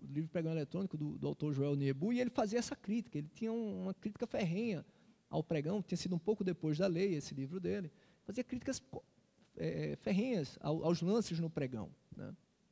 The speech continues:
E eu achei interessante, até no meu livro eu, eu fiz as anotações sobre essas críticas, é, é, do doutor Joel, né? E um tempo depois, eu estava sentado numa lanchonete lá em João Pessoa,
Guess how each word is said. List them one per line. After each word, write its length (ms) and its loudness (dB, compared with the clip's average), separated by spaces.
E 40 0
eu 40 4
achei 160 -2
interessante, 640 0
até 160 2
no 100 2
meu 160 8
livro 360 2
eu, 220 2
eu 80 0
fiz 220 -2
as 120 0
anotações 580 -2
sobre 180 -2
essas 220 -2
críticas, 500 -2
é, 60 -4
é, 680 -4
do 420 -6
doutor 280 -4
Joel, 400 -2
né? 100 -16
E 80 2
um 120 0
tempo 460 2
depois, 640 6
eu 120 -2
estava 300 -2
sentado 560 0
numa 160 0
lanchonete 580 0
lá 120 -2
em 60 -2
João 140 -2
Pessoa, 520 -2